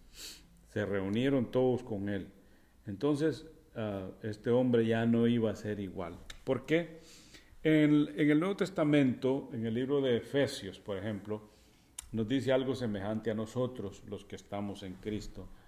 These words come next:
Nos dice que una persona va a ser diferente cuando esté vestida de, del Señor,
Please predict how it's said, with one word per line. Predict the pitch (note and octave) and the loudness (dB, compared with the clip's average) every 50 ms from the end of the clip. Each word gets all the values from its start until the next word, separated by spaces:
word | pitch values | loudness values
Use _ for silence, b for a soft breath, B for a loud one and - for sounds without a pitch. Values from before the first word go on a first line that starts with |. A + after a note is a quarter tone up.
| b b b b b b b b b b b b b - - - | b b b b b b b b b b b b b -12 -6 -4
Nos | A2+ A2+ G#2+ | -2 0 2
dice | C3 B2+ A2+ C#3 C#3 | 2 2 2 0 -2
que | - - C3 | 0 0 2
una | C3 D3 C#3 | 2 2 2
persona | - B2+ A2+ F#2+ - B2+ C3+ B2 A2 G#2 G2+ G#2 - - - | 2 0 -2 0 2 2 4 4 4 4 2 0 -4 -6 -4
va | G2+ A2 G#2+ | -4 -4 -2
a | |
ser | - C3 B2 A2+ | 0 0 0 0
diferente | G#2+ A2+ G2+ - G#2 G#2+ A2 A2+ A2 A2 | 0 -2 -2 0 0 0 0 -2 -2 -4
cuando | G2 G2+ G2+ F#2+ F#2 | -4 -4 -4 -6 -6
esté | - - A#2 A2 | -6 -4 -2 0
vestida | G#2 G2 - - - - A#2+ A#2 G#2+ F#2 F#2 F2+ F2+ - - B B B B B B B B B - - | 0 0 -2 -6 -8 -4 -2 0 0 0 -2 -4 -8 -12 -18 B B B B B B B B B -20 -16
de, | G2+ F2 G2 F#2+ F#2 F2+ F2+ F#2 - A2+ | -10 -6 -4 -2 -2 -2 -2 -4 -6 -6
del | A2 G#2 F#2+ F2+ | -4 -4 -4 -4
Señor, | - - F#2 F2+ F#2 F#2 F#2 F2+ E2 | -6 -8 -8 -6 -6 -4 -6 -6 -8